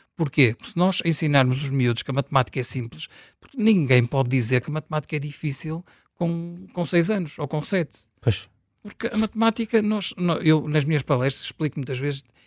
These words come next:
Speaker 1: e digo muitas vezes isto, que é, nós temos que aprender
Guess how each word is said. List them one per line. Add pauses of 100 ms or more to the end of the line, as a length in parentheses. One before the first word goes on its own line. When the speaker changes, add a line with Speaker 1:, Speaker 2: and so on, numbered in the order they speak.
Speaker 1:
e
digo
muitas
vezes
isto,
que
é, (360)
nós
temos
que
aprender